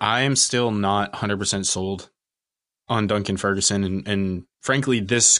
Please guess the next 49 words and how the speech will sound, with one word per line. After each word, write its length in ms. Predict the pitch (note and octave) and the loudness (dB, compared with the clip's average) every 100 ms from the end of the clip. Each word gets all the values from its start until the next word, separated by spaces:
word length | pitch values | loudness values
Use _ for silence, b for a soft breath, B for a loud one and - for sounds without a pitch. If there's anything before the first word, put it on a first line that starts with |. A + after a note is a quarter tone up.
| - | 0
current 260 | - A2+ G#2 | -4 0 0
squad 240 | - G#2+ | 0 0
of 80 | G2 | -2
players, 420 | - A2+ G#2+ G#2 | -2 -2 0 0
whether 240 | G#2 G2+ G2+ | -2 -2 -2
we're 180 | G2 G2 | 0 -2
able 200 | G2 G2 | -2 -4
to 120 | - | -4
kinda 340 | - F#2+ F#2 b b b _ _ - | -4 -4 -4 b b b _ _ -4
keep 220 | B2 B2+ | -2 0
this 160 | G#2+ - | 0 0
positive 440 | G#2 G#2 G2+ G2 | 0 0 0 -2
trend 260 | - G2 G2 | -2 0 0
up, 160 | G#2 | 0
I 60 | F#2+ | -2
think 220 | G2+ G2 | -2 -2
the 80 | G#2+ | 0
win 300 | A2 B2+ A#2+ | 2 2 2
Saturday 420 | A2 G#2 G2+ F#2+ | 2 2 2 0
will 180 | F#2+ F#2 | 0 -2
have 140 | F2+ | -4
done 220 | F#2 F2+ F2 | -4 -4 -6
a 60 | |
ton 320 | - - G#2+ G2+ | -10 -2 -2 0
for 160 | - | -2
our 80 | F#2 | -6
confidence. 640 | - G2 - F#2 F2+ - b b _ _ | -2 -4 -2 -6 -2 -4 b b _ _
But 160 | G2 G2+ | -6 -2
going 220 | A#2+ A#2+ | 0 2
away 180 | A2 G#2+ | 2 2
to 60 | G#2+ | 2
Old 200 | G#2 F#2+ | -2 -2
Trafford 340 | G#2 G2+ G2+ | 0 0 -2
is 120 | G2 | -2
never 200 | G2+ G2 | -2 -2
easy, 380 | F2+ G2+ G2 G#2+ | -4 -4 -2 -2
and 100 | F#2+ | -2
our 140 | F#2+ | -4
record 340 | F#2+ G2 G#2+ G2 | -4 -4 -4 -4
there 220 | G2 F#2+ | -4 -2
is 280 | F#2 F2+ - B B _ - | -4 -2 -4 B B _ -4
really, 300 | A#2+ A#2 A2 | 0 2 2
really 240 | G#2+ G2 | 2 0
poor, 400 | F#2 G2 F#2+ F#2 b b b - | -2 -4 -4 -6 b b b -4
pretty 180 | A#2+ | 0
abysmal. 540 | G#2+ G2+ G2 G2 F#2+ - _ _ _ | 0 0 0 -2 -4 -8 _ _ _
Um, 220 | F#2 F2 F2 | -8 -8 -2
that 180 | B2 C3 | -2 2
said 400 | - C3+ A2+ | 2 2 0